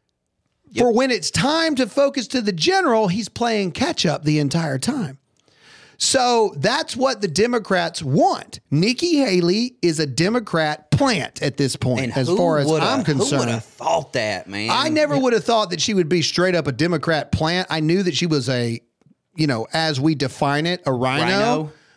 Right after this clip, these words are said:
Speaker 2: But I never would have thought that Nikki Haley would. It's blatantly obvious that, like I said, she's either the dumbest human ever to run politics, which I do not believe.
Speaker 1: No, no, she's smart.
Speaker 2: Or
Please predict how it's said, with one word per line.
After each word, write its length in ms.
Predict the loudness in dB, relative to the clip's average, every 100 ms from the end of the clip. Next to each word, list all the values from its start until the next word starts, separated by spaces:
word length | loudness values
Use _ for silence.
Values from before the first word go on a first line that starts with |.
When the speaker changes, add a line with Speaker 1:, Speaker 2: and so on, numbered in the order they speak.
| _
Speaker 2:
But 140 | -2 0
I 100 | 2
never 280 | 2 2
would 160 | 2 2
have 160 | 0 -2
thought 460 | -2 0 0 -2 -4
that 200 | -4 -2
Nikki 360 | -2 -2 -2 0
Haley 580 | 2 2 2 2 0 -2
would. 520 | 0 2 2 0 -4 -10 _ _
It's 260 | -4 -2 -4
blatantly 1040 | -6 0 2 4 2 0 -2 -2 -2 -2 -2
obvious 720 | 0 0 -2 -10 -10 -12 -12 _ _ _ _
that, 260 | -2 -2 -2
like 240 | -2 0
I 120 | -2
said, 340 | 0 -2 -2 -2
she's 240 | -2 0
either 220 | 0 0
the 140 | 0 -4
dumbest 600 | 0 0 2 2 0 0
human 420 | 2 2 0 -2
ever 180 | -2 0
to 80 | 2
run 260 | 2 2 2
politics, 520 | 2 0 0 -2 -2
which 140 | -2
I 100 | -2
do 200 | 0 2
not 220 | 2 0 -6
believe. 460 | -10 -6 -8 -8 -10
Speaker 1:
No, 380 | -4 -4 -4 -8 _
no, 160 | -12 -10
she's 220 | -10 -14
smart. 360 | -12 -8 -8 -10 _ 2
Speaker 2:
Or 640 | 4 4 4 2 0